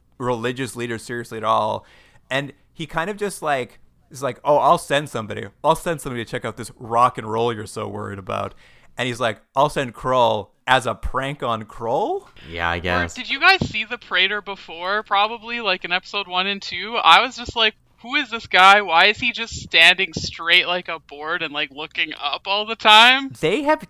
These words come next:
Speaker 1: teased the Praetor as some sort of leader in the first two episodes, but never shown what the Praetor was. And I thought this was going to be a tease to a larger villain. But then you are abruptly given the most generic-looking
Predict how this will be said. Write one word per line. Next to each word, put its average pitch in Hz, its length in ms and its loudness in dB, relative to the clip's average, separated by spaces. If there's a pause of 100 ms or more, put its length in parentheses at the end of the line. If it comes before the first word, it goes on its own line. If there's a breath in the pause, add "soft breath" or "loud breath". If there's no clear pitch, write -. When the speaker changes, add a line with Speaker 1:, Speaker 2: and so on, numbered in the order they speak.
Speaker 1:
teased 233 680 -6
the 170 80 -2
Praetor 180 520 -2
as 123 140 -2
some 151 180 -8
sort 156 180 -6
of 120 120 -10
leader 131 260 -2
in 113 60 -4
the 117 80 -8
first 120 240 -8
two 127 60 -4
episodes, 113 380 -8
but 147 200 -4
never 135 300 0
shown 147 560 -2 (100)
what 120 300 -2
the 131 60 -8
Praetor 120 320 -2
was. 117 300 0
And - 80 -10
I 147 120 0
thought 185 240 0
this 180 140 -10
was 175 100 -12
going 156 180 -8
to 147 80 -8
be 143 140 -4
a 127 60 -6
tease 151 500 -12
to 135 140 -6
a - 20 -2
larger 120 500 0
villain. 165 480 -6 (420)
But 147 160 -2
then 196 140 2
you 208 120 0
are 202 100 4
abruptly 165 480 0
given 151 400 -4
the 131 140 -2
most 123 340 -4
generic-looking 117 1400 -4